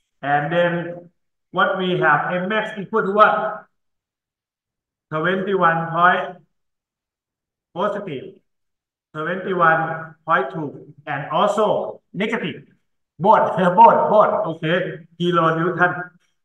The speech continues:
meter. Okay, if it's still structure, is okay. But if it's reinforced concrete, usually we put the, the steel in tension.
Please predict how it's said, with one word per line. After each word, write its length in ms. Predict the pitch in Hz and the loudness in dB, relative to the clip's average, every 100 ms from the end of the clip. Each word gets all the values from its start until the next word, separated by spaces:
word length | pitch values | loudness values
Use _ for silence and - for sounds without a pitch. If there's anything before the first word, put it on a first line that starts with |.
| - | -14
meter. 840 | 147 156 165 160 151 - 92 - _ | -8 -6 -4 -2 -4 -4 -12 -16 _
Okay, 640 | 131 147 131 147 156 - - - | -14 -8 -6 -6 -8 -12 -20 -10
if 160 | 254 302 | -4 -2
it's 240 | 254 190 226 | -2 -4 -8
still 480 | 214 196 202 196 - - - | -4 0 2 0 -6 -14 -18
structure, 720 | _ _ 202 208 - - 170 | _ _ 0 2 2 0 -4
is 120 | 151 | -4
okay. 500 | 143 - 147 - - _ _ _ | -8 -8 -10 -10 -18 _ _ _
But 400 | 180 214 208 - 269 | 4 4 4 -2 -4
if 200 | 269 285 | -4 -4
it's 400 | 269 190 - - - - | -4 -6 -6 -14 -20 -10
reinforced 840 | - 196 208 208 226 240 214 - | -4 -2 -2 2 2 2 0 -6
concrete, 640 | - 196 240 233 151 - _ _ _ _ _ _ _ _ | 0 2 4 0 -8 -12 _ _ _ _ _ _ _ _
usually 640 | 185 254 - 208 151 202 | -4 -2 -2 -4 -2 -2
we 400 | 220 202 196 196 208 | -2 -2 -2 -4 -6
put 360 | 240 - - - _ _ _ _ _ | -6 -8 -14 -20 _ _ _ _ _
the, 520 | 175 160 139 - - - _ _ - | 0 0 0 -6 -10 -16 _ _ -8
the 500 | 165 151 - - - - _ _ | 0 0 0 -6 -12 -16 _ _
steel 580 | 196 202 202 196 190 190 | -8 -4 -2 0 0 0
in 380 | 190 185 185 - | -2 -2 -4 -6
tension. 720 | 180 208 220 202 - - | -6 -6 -6 -6 -8 -12